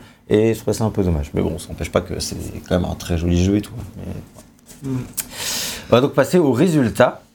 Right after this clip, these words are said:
Speaker 1: Euh, en quatrième position, celui qui loupe le podium, euh, du coup, c'est Kena, Bridge of Spirit. Donc, j'étais pas le seul à penser que c'était une claque technique, avec
Speaker 2: Neuf pour cent.
Speaker 1: neuf pour cent, quatorze votes. Un vote d'écart,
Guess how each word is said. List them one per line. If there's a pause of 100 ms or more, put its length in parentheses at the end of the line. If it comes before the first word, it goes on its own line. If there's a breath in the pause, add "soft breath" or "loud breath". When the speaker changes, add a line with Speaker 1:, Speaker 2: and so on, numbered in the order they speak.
(1300)
Speaker 1:
Euh,
en
quatrième
position,
celui
qui
loupe
le
podium,
euh,
du
coup,
c'est
Kena,
Bridge
of
Spirit.
Donc,
j'étais
pas
le
seul
à
penser
que
c'était
une
claque
technique,
avec
Speaker 2:
Neuf
pour
cent.
Speaker 1:
neuf
pour
cent,
quatorze
votes. (920 loud breath)
Un
vote
d'écart,